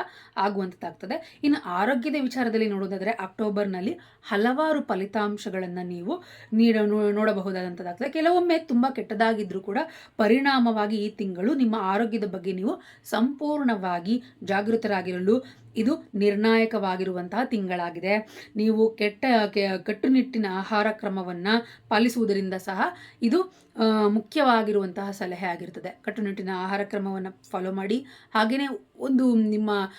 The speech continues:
ಜೀವನ ಶೈಲಿಯನ್ನ ಉತ್ತಮವಾಗಿಗೊಳಿಸ್ಕೊಳ್ಳಿಕ್ಕೆ ನೀವು ಪ್ರಯತ್ನವನ್ನ ಪಡೋದ್ರಿಂದಾಗಿ, ಆ, ಸಾಕಷ್ಟು ಅನುಕೂಲ ಅನ್ನೋದಾಗ್ತದೆ. ಪರಿಹಾರ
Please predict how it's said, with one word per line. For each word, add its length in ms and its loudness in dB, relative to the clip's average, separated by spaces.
ಜೀವನ 300 2
ಶೈಲಿಯನ್ನ 500 4
ಉತ್ತಮವಾಗಿಗೊಳಿಸ್ಕೊಳ್ಳಿಕ್ಕೆ 1600 -4
ನೀವು 220 2
ಪ್ರಯತ್ನವನ್ನ 500 0
ಪಡೋದ್ರಿಂದಾಗಿ, 640 -6
ಆ, 400 2
ಸಾಕಷ್ಟು 440 0
ಅನುಕೂಲ 400 0
ಅನ್ನೋದಾಗ್ತದೆ. 560 -4
ಪರಿಹಾರ 480 2